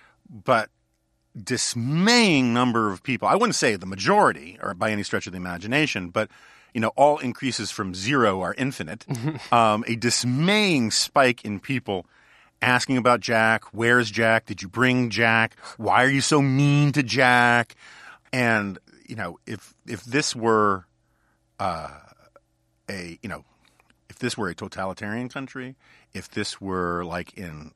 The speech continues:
Speaker 1: the movie Glad-, remember that great scene in Gladiator where they know that, that, that Caesar wants to, that, you know, that Jo-, Joaquin Phoenix wants to kill Russell Crowe because he's got a better reputation with the people than,
Speaker 2: Uh-huh.
Speaker 1: than the emperor does.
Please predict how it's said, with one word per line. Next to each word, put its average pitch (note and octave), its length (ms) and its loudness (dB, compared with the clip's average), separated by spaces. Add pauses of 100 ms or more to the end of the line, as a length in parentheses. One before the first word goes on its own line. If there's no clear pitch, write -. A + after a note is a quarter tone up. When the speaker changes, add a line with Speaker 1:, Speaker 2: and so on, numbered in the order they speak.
Speaker 1:
the G2 80 -16
movie F#2+ 200 -8
Glad-, G2+ 300 -6
remember A2+ 180 -2
that G2+ 200 -4
great - 160 -6
scene A2 140 -8
in F#2+ 100 -8
Gladiator G2 580 -6 (400)
where E2+ 520 -6 (520)
they F#2+ 160 -8
know G2 440 -4
that, E2+ 220 -12 (420)
that, D#2+ 220 -12 (100)
that D#2 200 -16
Caesar G2 340 -8
wants E2+ 320 -10
to, - 140 -18
that, F2+ 160 -14 (320)
you E2 100 -16
know, D2+ 120 -14
that - 160 -20 (460)
Jo-, G2+ 280 -6
Joaquin F#2 380 -8
Phoenix F#2 400 -12
wants E2+ 180 -12
to F#2 80 -18
kill G#2 400 -6 (460)
Russell F#2+ 240 -6
Crowe G#2 400 -4 (480)
because F#2+ 180 -16
he's F#2+ 160 -12
got F2+ 120 -10
a D#2+ 40 -16
better F#2 260 -8
reputation F#2 680 -10
with F2+ 100 -18
the - 80 -20
people G#2+ 360 -12
than, F2 240 -12
Speaker 2:
Uh-huh. B2 340 0
Speaker 1:
than F2+ 100 -12
the E2+ 80 -14
emperor B2 280 -2
does. D3 220 -2